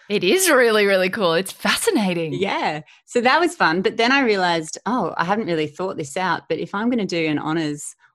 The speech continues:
Speaker 2: or go further in the field of behavior neuroscience, then I'm gonna be working with sort of rats in, in
Speaker 1: <laughs>
Speaker 2: laboratories and, like, cells. And I was like, "I do not wanna do that." You know, I actually, I wanna work with people.
Speaker 1: Mm.
Speaker 2: And that's when I realized,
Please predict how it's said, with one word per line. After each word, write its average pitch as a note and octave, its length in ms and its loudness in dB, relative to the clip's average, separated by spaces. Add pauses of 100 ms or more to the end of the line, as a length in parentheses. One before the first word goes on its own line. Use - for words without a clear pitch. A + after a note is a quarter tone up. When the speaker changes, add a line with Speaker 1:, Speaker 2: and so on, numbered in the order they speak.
Speaker 2:
or D3 120 -4
go D#3 140 -4
further D#3 400 -6
in C#3+ 120 -4
the C#3 60 -8
field C#3+ 340 -6
of C#3 180 -10
behavior C#3 280 -6
neuroscience, D3+ 680 -6
then D#3 100 -6
I'm E3+ 100 0
gonna G#3 160 -2
be A#3+ 140 -2
working D3+ 420 -4
with C3 220 -4
sort D#3 160 -4
of C3 200 -6 (100)
rats - 600 -4
in, C#3 400 -2 (220)
in D3 220 0
Speaker 1:
<laughs> - 0 -
Speaker 2:
laboratories G#3 760 2 (100)
and, F3 380 2
like, E3+ 440 0
cells. G#3+ 580 0
And F#3+ 120 -4
I G3+ 40 -2
was F#3 80 -4
like, F#3 160 -2
"I A#3 140 -2
do F#3 180 -4
not E3+ 320 -2
wanna F3+ 180 -6
do G3+ 300 -6
that." - 300 -6 (360)
You F#3 100 -6
know, F3+ 100 -2
I G#3 240 0
actually, D#3 680 -4
I G3 120 -6
wanna B3 180 0
work G#3 160 -2
with - 120 -10
people. - 560 -8
Speaker 1:
Mm. F#3 420 -4
Speaker 2:
And E3 200 2
that's F#3 340 0
when E3 140 -4
I C#3+ 100 -4
realized, C3+ 680 -6